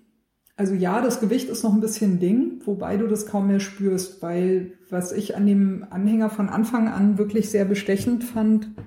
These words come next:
oder generell an einem Gepäckanhänger am Fahrrad, ähm, ist einfach die Idee, dass dein Gepäck nicht dein Fahrrad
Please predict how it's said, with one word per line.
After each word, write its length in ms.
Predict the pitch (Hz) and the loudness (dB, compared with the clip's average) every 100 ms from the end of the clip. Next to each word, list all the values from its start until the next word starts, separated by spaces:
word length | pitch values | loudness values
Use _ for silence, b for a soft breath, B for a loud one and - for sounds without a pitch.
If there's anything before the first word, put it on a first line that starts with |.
| - | -4
oder 140 | 180 | -2
generell 460 | 175 175 175 175 202 | 2 2 2 2 2
an 140 | - | 2
einem 280 | 185 180 180 | 2 2 -2
Gepäckanhänger 840 | - 180 185 202 - 190 196 202 190 | -4 -2 -2 -2 0 2 4 4 2
am 140 | 180 | 0
Fahrrad, 520 | 185 - 190 185 185 - b b b b b b b _ | -2 -4 -6 -4 -6 -10 b b b b b b b _
ähm, 240 | 196 185 180 | 0 2 2
ist 160 | 185 - | 0 -2
einfach 360 | 170 180 214 | -4 -2 -2
die 220 | - 196 180 | -2 -4 -2
Idee, 400 | 185 180 180 233 | 0 2 2 2
dass 560 | 196 185 - - - _ _ _ | 2 0 -2 -8 -16 _ _ _
dein 240 | - 175 180 | -2 2 2
Gepäck 420 | 185 - 240 - | 0 0 -2 2
nicht 320 | 202 214 - | 2 2 0
dein 220 | 196 180 | 0 0
Fahrrad 680 | 180 185 185 233 262 269 - | 0 -2 -2 0 0 -2 -12